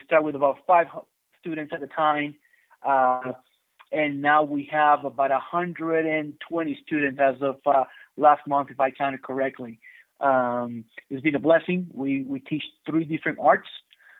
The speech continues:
Uh, we teach, uh, Shorin Jitsu, Renshin Kan Karate Do, traditional art from Kagoshima, Japan. Uh, we also teach Seibukan Jiu-Jitsu, another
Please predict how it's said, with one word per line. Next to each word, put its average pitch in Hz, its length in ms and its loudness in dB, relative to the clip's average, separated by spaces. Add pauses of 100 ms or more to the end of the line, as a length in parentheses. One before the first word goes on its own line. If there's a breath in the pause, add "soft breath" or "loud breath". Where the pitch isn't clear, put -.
(180 soft breath)
Uh, 131 480 4 (300 soft breath)
we 139 140 -8
teach, 143 360 -8 (120)
uh, 139 160 2 (280)
Shorin 185 380 -4
Jitsu, 143 580 -2
Renshin 151 500 -4
Kan 135 240 2
Karate 127 400 -2
Do, 170 220 0 (480)
traditional 135 560 -2
art 135 300 6 (120)
from 123 240 -8
Kagoshima, 131 480 -4
Japan. 147 440 0 (520 soft breath)
Uh, 135 300 6
we 135 160 -6
also 131 260 -4 (100)
teach 139 140 -14 (240)
Seibukan 156 520 -6
Jiu-Jitsu, 139 440 -10 (500)
another 143 300 -4